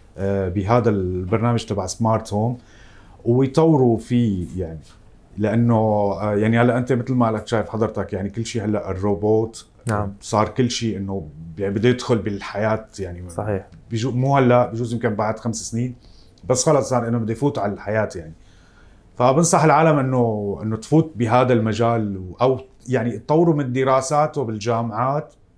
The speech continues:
Speaker 1: بهذا المجال، يعني إنه السمارت هوم، يعني البيت الذكي أو إنه المدينة الذكية تصير يعني.
Speaker 2: ما أنت بتعطي رسالة للشباب كمان، إنك أنت مو بس للمستثمرين، أنت عم تعطي رسالة للشباب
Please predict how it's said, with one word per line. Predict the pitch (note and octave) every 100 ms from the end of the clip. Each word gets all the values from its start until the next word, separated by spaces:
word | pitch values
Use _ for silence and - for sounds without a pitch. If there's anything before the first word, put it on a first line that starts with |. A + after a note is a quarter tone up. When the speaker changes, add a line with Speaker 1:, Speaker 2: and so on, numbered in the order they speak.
| _ _ _ _ _ _ -
Speaker 1:
بهذا | A2 A#2+ C3 A#2+
المجال، | A2 G#2 A2 A2 A#2 G2
يعني | E2+ F2 E2+
إنه | F#2
السمارت | F#2 - A2 G#2+ -
هوم، | G2 F2 E2+
يعني | E2+
البيت | F2 G#2+ G#2+
الذكي | F2+ F2 A#2 G#2 F#2+ E2+
أو | F2+ F2
إنه | F2+
المدينة | F2+ F#2+ G2+ A#2
الذكية | G2+ G2+ - A2 G2+ F#2+ F2+ E2+ E2+ D#2+
تصير | - G2+ E2+
يعني. | D#2+ - - - - - - - - -
Speaker 2:
ما | G2+
أنت | G2+ G#2+
بتعطي | - G#2+ G#2+ A2+
رسالة | G#2+ A#2+ A2+
للشباب | G#2+ - A2+ C3
كمان، | C3 G#2+ G#2 F#2+
إنك | G2 F#2+ G#2
أنت | G2+ G#2
مو | A2
بس | B2 -
للمستثمرين، | A2 G#2+ A2+ - A#2 A#2+ A2
أنت | F#2+ G2+
عم | G2
تعطي | G#2 G#2
رسالة | G#2 A2+ A2
للشباب | G#2 G2+ G#2 A#2 B2